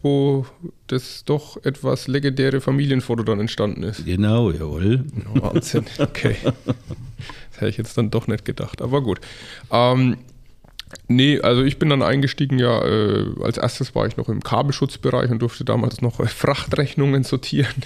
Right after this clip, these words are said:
Speaker 1: <laughs> in die verschiedenen Ordner. Und auch gerade an der Umzug nach Knetzgau hat mir natürlich dann auch eine große Aufgabe beschert,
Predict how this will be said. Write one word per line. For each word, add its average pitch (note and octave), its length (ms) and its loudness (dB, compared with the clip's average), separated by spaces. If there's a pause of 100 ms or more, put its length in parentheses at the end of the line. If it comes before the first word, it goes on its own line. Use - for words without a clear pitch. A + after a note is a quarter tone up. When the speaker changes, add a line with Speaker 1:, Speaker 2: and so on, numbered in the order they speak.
(180)
Speaker 1:
<laughs> - 380 -14
in B2+ 160 2
die B2 80 2
verschiedenen B2+ 600 2
Ordner. C#3 460 0 (400)
Und - 140 0
auch - 180 2
gerade A2+ 280 2
an A2+ 120 2
der G#2 120 2
Umzug A#2 280 0
nach G#2+ 160 0
Knetzgau C3 400 0
hat G#2+ 140 0
mir G2+ 100 2
natürlich G2+ 340 -2
dann G2+ 140 0
auch G#2 120 -2
eine B2+ 100 2
große - 320 -2
Aufgabe F2+ 420 -4
beschert, - 400 -2